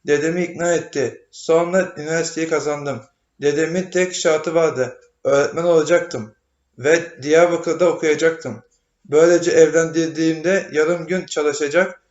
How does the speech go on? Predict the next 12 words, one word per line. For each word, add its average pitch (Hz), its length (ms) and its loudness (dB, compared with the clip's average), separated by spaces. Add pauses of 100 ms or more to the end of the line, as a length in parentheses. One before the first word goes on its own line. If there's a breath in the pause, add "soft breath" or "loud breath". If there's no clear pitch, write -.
(220)
yarım 170 360 0
gün 190 120 -4
çocuklarıma 156 540 -6
bakabilecektim. 156 840 -4 (680)
Dicle 180 320 -2
Üniversitesi'nde 170 960 -2
biyoloji 156 440 -2
okudum. 151 480 -6 (320)
Sonra 170 420 -2
Diyarbakır'da 175 540 2
gazetecilik 170 760 -4
yaparken 175 600 2